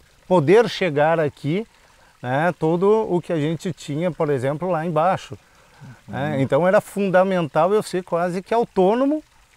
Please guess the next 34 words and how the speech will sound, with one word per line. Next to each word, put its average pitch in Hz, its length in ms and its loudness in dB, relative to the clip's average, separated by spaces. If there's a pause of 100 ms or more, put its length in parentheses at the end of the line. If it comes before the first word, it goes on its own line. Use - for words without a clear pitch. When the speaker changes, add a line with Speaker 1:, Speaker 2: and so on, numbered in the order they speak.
(280)
Speaker 1:
dentro 190 420 2
do 190 140 0
processo 220 1200 0
como 233 180 0
um 247 80 -4
todo. 214 360 2 (420)
E 165 140 4
essa 214 240 2
é 233 40 2
uma 196 120 2
grande 165 280 2
diferença, 175 640 -2
é, 147 200 0
di-, 139 160 -4
diferença 143 600 -2 (300)
do 151 100 -2
que 156 80 -2
a 175 40 2
gente 165 160 0
tinha 185 160 0
das 180 140 4
colônias, 190 560 -2
né? 110 180 -8 (100)
Speaker 2:
Uhum. 101 320 -14 (120)
Speaker 1:
Então 143 180 -2
as 165 100 -2
colônias, 180 540 0
elas 220 460 0
eram 180 440 -2
quase 170 300 -4
que - 80 -12
umas 196 220 -4
microcidades 175 1160 -2
autônomas, 214 840 -2